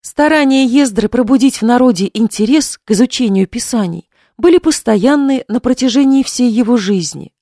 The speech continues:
характеризующейся неуклонным стремлением к сохранению и распространению Священного Писания. Он собирал все копии закона, какие только ему посчастливилось найти,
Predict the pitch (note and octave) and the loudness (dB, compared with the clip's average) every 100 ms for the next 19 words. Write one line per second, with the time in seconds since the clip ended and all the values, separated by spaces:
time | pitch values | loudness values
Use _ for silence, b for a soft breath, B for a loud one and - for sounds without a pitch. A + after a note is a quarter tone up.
0 | _ G3+ F3+ - E3 D#3+ A3 C4+ B3 - | _ -6 -6 -6 -8 -2 2 2 0 -4
1 | A3+ - G#3+ - A3+ C4 - D4 D#4 D4+ | -6 -4 -6 -2 0 0 0 0 2 0
2 | D4 - A#3+ G#3+ B3 C4 C4 A#3 b b | -2 -2 -2 0 0 0 -2 -4 b b
3 | - - B3 G3+ F3+ A3 C#4+ A3 E3 - | -10 -6 -4 -2 0 0 0 -2 -6 -14
4 | _ _ - F4 E4 - C#4 - G#3+ F#3 | _ _ -2 -2 0 -2 -4 -2 -2 0
5 | A3+ A#3+ A#3 - E3+ - E3+ E3 E3+ F3+ | 0 0 -2 -4 -6 -4 -4 -2 -4 -6
6 | F#3 - F3 E3 D#3 - _ _ _ _ | -8 -6 -6 -6 -10 -18 _ _ _ _
7 | _ _ _ - E4+ - D#4 E4+ E4+ - | _ _ _ -2 0 2 2 4 2 0
8 | - E4 - D#4 - C#4+ C4 D4 D4 C#4 | -2 -2 0 -2 0 -2 0 -2 -2 -2
9 | A#3 D#3+ - _ G#3 - G#3+ A3+ F#3+ G#3 | -2 -2 -10 _ -12 -4 -2 0 -2 -2
10 | F#3+ A#3+ D#4 C#4 C4 - G#3+ G3+ A3+ A3 | -2 -2 -2 -6 -8 -4 0 0 0 -2
11 | B3+ C4+ - - F#3+ | -4 -4 -6 -10 -12